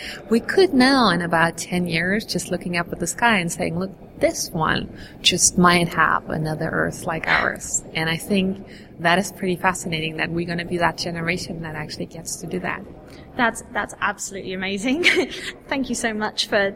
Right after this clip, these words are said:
Speaker 2: for stopping to talk to us. Um, yeah, thank you for being on the Jodcast.
Speaker 1: Yeah,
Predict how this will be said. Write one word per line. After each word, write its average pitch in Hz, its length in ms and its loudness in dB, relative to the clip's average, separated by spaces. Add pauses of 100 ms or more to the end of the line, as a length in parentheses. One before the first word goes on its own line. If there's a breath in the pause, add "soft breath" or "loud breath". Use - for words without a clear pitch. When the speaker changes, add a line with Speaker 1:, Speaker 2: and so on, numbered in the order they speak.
(100)
Speaker 2:
for 214 100 2
stopping - 360 0
to 208 60 -4
talk 247 240 2
to 175 120 0
us. 180 320 0 (300 loud breath)
Um, 196 340 2
yeah, 240 160 2
thank 247 220 2
you - 80 -8
for - 40 -12
being 254 160 2
on 254 60 2
the 254 60 -2
Jodcast. - 560 -4
Speaker 1:
Yeah, 294 340 0